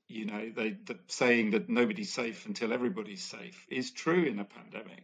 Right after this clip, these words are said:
And if we leave a huge well of this in Africa or wherever, then there will be new variants. And in the end, those will come back and bite us. So we should just get on and do it. And that would make everybody a lot safer.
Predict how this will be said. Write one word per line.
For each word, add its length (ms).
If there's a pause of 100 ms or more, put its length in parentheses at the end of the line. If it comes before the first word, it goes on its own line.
(480)
And 260
if 240
we 140
leave 420
a 60
huge 380
well 360
of 180 (160)
this 400
in 380
Africa 560
or 200 (100)
wherever, 420 (540)
then 160
there 100
will 240
be 140
new 200
variants. 800 (100)
And 140
in 100
the 160
end, 220
those 240
will 120
come 200
back 240
and 140
bite 280
us. 80
So 200
we 160
should 340
just 300
get 160
on 180
and 220
do 180
it. 320 (100)
And 200
that 120
would 140
make 220
everybody 680
a 60
lot 300
safer. 500